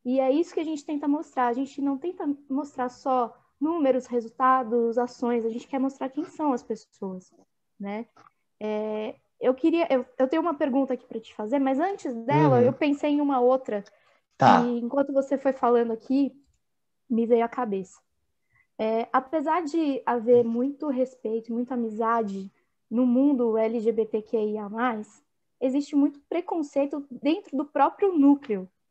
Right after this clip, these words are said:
Speaker 1: né? Como você acabou de dizer, que uma drag falava que ganhava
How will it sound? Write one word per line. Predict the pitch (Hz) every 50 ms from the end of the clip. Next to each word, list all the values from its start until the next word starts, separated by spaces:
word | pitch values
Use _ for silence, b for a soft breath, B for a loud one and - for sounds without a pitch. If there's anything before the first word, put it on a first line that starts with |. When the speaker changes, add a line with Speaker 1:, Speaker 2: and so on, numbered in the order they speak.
| _ _ _
Speaker 1:
né? | 196 208 226 240
Como | - 262 254 247
você | 240 247 247 277
acabou | 262 262 262 226 262 254
de | 226 233
dizer, | 226 277 269 233 226 247 233 233 226 226 b b b b b b _ _
que | _ - 254 247 240 240
uma | 254 247 254 247
drag | 233 240 247 254 254 262 247 262 269
falava | - 285 240 247 247 240 247
que | 247 - 247
ganhava | 254 254 247 240 240 233 247 240 233 233